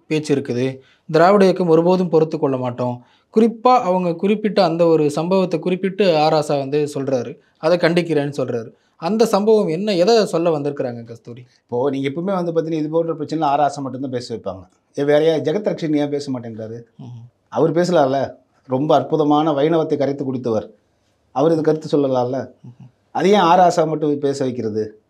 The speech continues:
Speaker 2: அங்க அந்த க-, ஒட்டுமொத்த திமுகவிலே அவர் ஒருத்தர் தான் வந்து அறிவார்ந்த சிந்தனைகளை வெளிப்படுத்தக்கூடியவரா, ஆர்கியூ பண்ணக்கூடியவரா? இல்ல, அதுக்குள்ள ஒரு வந்து ஒரு, ஒரு, ஒரு சூட்சுமம் இருக்கிறது, இவங்க வச்சு அடிக்கிறது அப்படிங்கிறது, இவங்களை வச்சு பேச வைக்கிறது அப்படிங்கிறது இருக்கு. இப்போ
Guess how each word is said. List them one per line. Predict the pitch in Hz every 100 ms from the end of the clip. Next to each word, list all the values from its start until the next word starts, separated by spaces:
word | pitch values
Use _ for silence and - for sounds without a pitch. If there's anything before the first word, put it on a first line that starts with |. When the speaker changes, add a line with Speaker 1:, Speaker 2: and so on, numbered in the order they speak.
| _
Speaker 2:
அங்க | - 120 139
அந்த | 131 135 127
க-, | 139
ஒட்டுமொத்த | 147 151 196 180 170 156 139 - - -
திமுகவிலே | 180 190 180 156 180
அவர் | 151
ஒருத்தர் | 147 151 165
தான் | 175 165
வந்து | 147 143 151 135 113 - _ -
அறிவார்ந்த | 156 180 175 156 151
சிந்தனைகளை | 147 139
வெளிப்படுத்தக்கூடியவரா, | 131 139 143 127 117 117 113 139
ஆர்கியூ | 135 147 131
பண்ணக்கூடியவரா? | 123 113 113 113 110
இல்ல, | 156 185 156
அதுக்குள்ள | 175 208 226
ஒரு | 185 160
வந்து | 135 151
ஒரு, | 151 139 120 - - 120 117 117
ஒரு, | 127 143 147
ஒரு | 160 156
சூட்சுமம் | 214 208 170 127
இருக்கிறது, | 120 104 90 82 _ _ -
இவங்க | 165 170
வச்சு | 151 151
அடிக்கிறது | 127 123 113 104 95
அப்படிங்கிறது, | 98 92 78 - _ _ - -
இவங்களை | 151 165
வச்சு | 156 151
பேச | 147 143 135
வைக்கிறது | 131 123 120
அப்படிங்கிறது | 107 110 107 107
இருக்கு. | 98 - _ - -
இப்போ | 139 139 180 - -